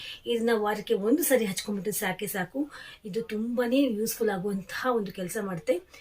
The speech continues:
ಆ, so ನೋಡಿ, ಪ್ಯಾಚ್ ಟೆಸ್ಟ್ ಮಾಡ್ಕೊಂಡಿದ್ದೀನಿ ನಾನು. ಇದನ್ನ ನನಗೆ ಯಾವುದೇ ರೀತಿಯ ಇರಿಟೇಷನ್ ಆಗ್ತಾ ಇಲ್ಲ, ಕೆರೆತ ಆಗ್ತಾ ಇಲ್ಲ, ಒಂಥರ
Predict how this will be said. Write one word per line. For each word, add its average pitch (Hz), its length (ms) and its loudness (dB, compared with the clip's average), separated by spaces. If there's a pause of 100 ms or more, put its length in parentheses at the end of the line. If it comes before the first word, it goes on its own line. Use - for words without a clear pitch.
(280)
ಆ, 220 240 4
so 240 380 8 (960)
ನೋಡಿ, 175 200 -10 (460)
ಪ್ಯಾಚ್ 233 300 0
ಟೆಸ್ಟ್ 254 260 -2
ಮಾಡ್ಕೊಂಡಿದ್ದೀನಿ 196 540 0
ನಾನು. 220 320 -2
ಇದನ್ನ 196 280 -4
ನನಗೆ 202 420 0 (260)
ಯಾವುದೇ 214 260 2
ರೀತಿಯ 226 280 6 (440)
ಇರಿಟೇಷನ್ 269 500 4
ಆಗ್ತಾ 214 260 -2
ಇಲ್ಲ, 202 180 0 (260)
ಕೆರೆತ 208 320 -2
ಆಗ್ತಾ 226 260 0
ಇಲ್ಲ, 196 180 0 (560)
ಒಂಥರ 233 160 2